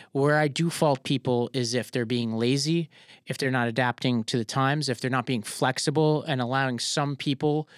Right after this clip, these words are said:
to access certain services while others stay remote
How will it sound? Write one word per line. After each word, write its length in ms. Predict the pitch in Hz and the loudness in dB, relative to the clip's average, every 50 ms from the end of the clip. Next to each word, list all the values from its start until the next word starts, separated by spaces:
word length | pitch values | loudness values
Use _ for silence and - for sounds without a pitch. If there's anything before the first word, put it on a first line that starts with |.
| - - - - - - | -20 -20 -20 -20 -12 -2
to 120 | - 160 | 0 2
access 600 | 147 139 135 127 - - 151 135 120 - - - - | 2 2 0 0 0 0 0 0 0 0 -4 -4 -4
certain 380 | - - - 147 123 113 127 | -4 0 2 2 2 2 0
services 800 | - - - 143 127 127 135 127 - - 143 135 131 123 - - - - - - | -2 0 0 0 0 0 0 -2 -2 0 -2 -2 -2 -2 -4 -6 -10 -16 -12 -4
while 180 | 139 135 131 - | -2 0 0 2
others 360 | 127 135 131 123 131 123 120 - | 2 0 2 2 2 2 2 0
stay 300 | - - - 127 120 117 | -2 0 0 0 0 0
remote 640 | 117 120 117 113 120 131 147 175 - - - - | -2 -4 -4 0 2 4 4 4 2 0 -6 -6